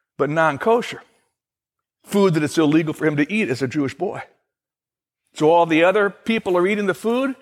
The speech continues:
getting fat. Here's Daniel and his buddies saying, "Mm-mm, not gonna eat it." Then he says this to his captors, "You check me out in a few weeks and see if I'm not just as he-, healthy as everybody else."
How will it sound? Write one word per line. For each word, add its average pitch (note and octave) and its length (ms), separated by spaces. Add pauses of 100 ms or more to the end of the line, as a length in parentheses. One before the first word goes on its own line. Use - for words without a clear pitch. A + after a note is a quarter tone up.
(160)
getting E3+ 280
fat. C4 440 (380)
Here's G3+ 240
Daniel F#3+ 320
and G#3 60
his F#3 100
buddies G#3 300
saying, D#3+ 240 (160)
"Mm-mm, D#3+ 360
not D#3+ 160
gonna F#3 140
eat G#3 160
it." - 140 (1500)
Then D#3+ 80
he E3+ 80
says E3+ 240
this F#3 200
to D#3 100
his C3+ 100
captors, - 640 (1300)
"You F#3 100
check G3+ 300
me F3+ 240
out C#3 160
in - 20
a - 40
few C#3+ 220
weeks C3+ 320
and C3+ 140
see E3+ 160
if D3 140
I'm D3+ 180
not C3 160
just C3+ 220
as B2+ 100
he-, - 260
healthy C3+ 280
as B2 100
everybody A#2+ 340
else." - 360